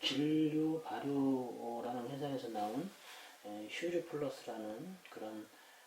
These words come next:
어, 발판 전용 소독제입니다. 어, 이 제품이 특별하게, 에, 뭐 좋다거나 그런 건 아니고요. 음,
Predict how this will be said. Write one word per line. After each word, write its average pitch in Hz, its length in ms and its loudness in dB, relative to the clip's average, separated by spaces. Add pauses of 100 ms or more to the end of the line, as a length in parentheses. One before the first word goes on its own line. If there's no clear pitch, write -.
(160)
어, 107 200 -4
발판 143 600 0
전용 127 640 -4
소독제입니다. 107 640 -4 (300)
어, 107 260 -4
이 143 80 -6
제품이 151 560 2
특별하게, 139 800 0 (640)
에, 104 920 -4
뭐 - 160 -14
좋다거나 131 720 0 (100)
그런 131 280 -2
건 147 180 0
아니고요. 120 480 -2 (680)
음, 117 680 -10